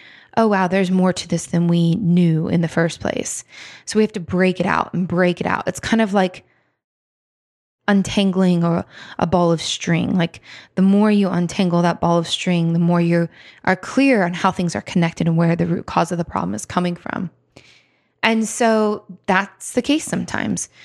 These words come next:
We go in, we think we can solve the problem with this X Y Z key operational change.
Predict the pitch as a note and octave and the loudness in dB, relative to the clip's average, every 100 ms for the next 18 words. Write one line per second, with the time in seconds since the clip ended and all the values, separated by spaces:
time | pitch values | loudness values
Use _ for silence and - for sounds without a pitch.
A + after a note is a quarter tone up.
0 | - - - F3 F3+ G3 B3 B3 F#3+ F#3 | -20 -14 -4 2 4 4 4 2 0 0
1 | E3 F3 F3+ F3 E3+ E3+ D#3+ F#3+ G#3 B3+ | 0 0 0 0 -2 -2 -2 0 2 2
2 | B3+ F#3 - - E3+ - _ _ _ _ | 2 0 -2 -6 -6 -8 _ _ _ _
3 | - F3+ - - - F#3+ F3 F3+ E3+ F3 | -4 -4 -6 -14 -8 -2 0 0 0 -2
4 | E3+ - E3 F#3 F3 - E3+ - G#3+ A3 | -2 -4 -2 -2 -4 -2 -4 0 2 2
5 | A3 - | 0 -2